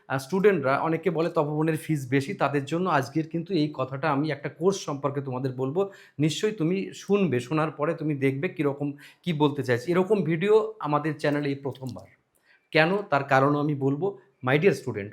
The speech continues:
খুব ভালো করে, সুন্দর করে বোঝো যাদের দরকার, যারা আরআরবি গ্রুপ ডি এক্সাম দিচ্ছ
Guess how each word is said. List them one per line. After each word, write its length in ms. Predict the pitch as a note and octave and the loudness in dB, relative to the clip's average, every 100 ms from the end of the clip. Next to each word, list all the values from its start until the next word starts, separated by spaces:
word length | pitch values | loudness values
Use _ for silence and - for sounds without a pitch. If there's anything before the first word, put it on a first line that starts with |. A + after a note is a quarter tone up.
| - | -8
খুব 240 | G3+ C#3 | -6 -6
ভালো 300 | B2 C3+ F#3+ | 0 2 2
করে, 280 | G3 - E3+ | -2 -4 -4
সুন্দর 540 | F3 - D#3 D#3+ G3+ | -6 -6 -4 0 0
করে 280 | F#3+ F3+ F3+ - _ - | 0 -4 -6 -10 _ -14
বোঝো 520 | A#2 D3 E3+ - E3 | -4 0 0 0 0
যাদের 340 | A#2+ A#2+ C3+ C3+ | 2 2 0 0
দরকার, 340 | A#2+ B2 G3 - - _ | -2 0 -2 -2 -14 _
যারা 200 | - B2+ | 2 4
আরআরবি 440 | B2+ A#2+ C3+ C3 C#3 | 4 4 2 2 -4
গ্রুপ 260 | C3 C3+ | -2 -2
ডি 140 | C3+ C3+ | 2 2
এক্সাম 300 | C3 D3 C#3+ | 2 -2 -2
দিচ্ছ 320 | D3 C#3+ | -4 -6